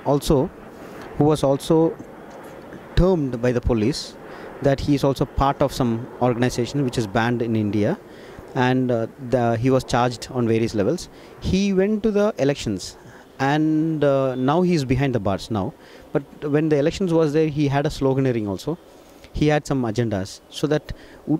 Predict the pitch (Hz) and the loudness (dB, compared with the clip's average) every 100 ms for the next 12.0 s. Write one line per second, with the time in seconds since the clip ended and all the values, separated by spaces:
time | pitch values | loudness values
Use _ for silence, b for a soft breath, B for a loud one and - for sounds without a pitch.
0 | - 175 196 190 160 170 - 185 156 - | -2 0 2 4 2 0 -2 0 0 -4
1 | - - 165 123 - - - - 131 117 | -8 -2 -2 -2 -10 -14 -16 -4 -2 0
2 | 113 113 139 160 147 123 131 135 - - | 2 2 2 2 0 0 0 0 -6 -20
3 | - - - - - - 107 143 - 190 | -20 -20 -20 -16 -10 -4 0 0 2 -2
4 | 160 135 - 117 - 92 - B B B | 0 -2 0 -2 -2 -8 -10 B B B
5 | B 135 127 110 127 160 156 131 110 117 | B -4 -2 2 2 2 0 -2 -2 -2
6 | 135 - 123 127 110 101 113 - - 117 | -2 -6 -6 -6 -6 -4 -4 -4 -6 -2
7 | 117 - 123 113 104 104 - 104 98 95 | -2 -2 -4 -4 -4 -4 -6 -6 -6 -4
8 | 101 - B B B B 127 139 131 180 | -4 -4 B B B B -2 0 0 0
9 | 185 170 147 131 143 160 - - 160 180 | 0 2 2 0 -2 -2 -8 -4 -2 0
10 | 208 202 - 170 165 156 131 151 - 151 | 0 -2 -2 -4 -2 -2 0 -2 0 -2
11 | 120 120 123 127 123 - 104 98 95 92 | -2 -2 -2 -2 -4 -6 -6 -4 -6 -8